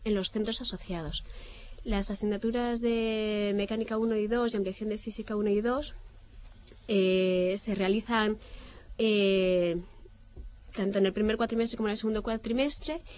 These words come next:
y las prácticas se realizarán, eh, a partir del dieciséis de febrero, es decir, las prácticas se van a realizar después de la segunda semana de exámenes. En un principio será durante un periodo de tres semanas.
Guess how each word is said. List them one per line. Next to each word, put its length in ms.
y 80
las 220
prácticas 440
se 160
realizarán, 760
eh, 640
a 120
partir 340
del 220
dieciséis 380
de 100
febrero, 340
es 140
decir, 280
las 140
prácticas 380
se 100
van 140
a 40
realizar 600
después 360
de 80
la 80
segunda 320
semana 480
de 220
exámenes. 640
En 140
un 80
principio 440
será 340
durante 680
un 100
periodo 460
de 140
tres 220
semanas. 540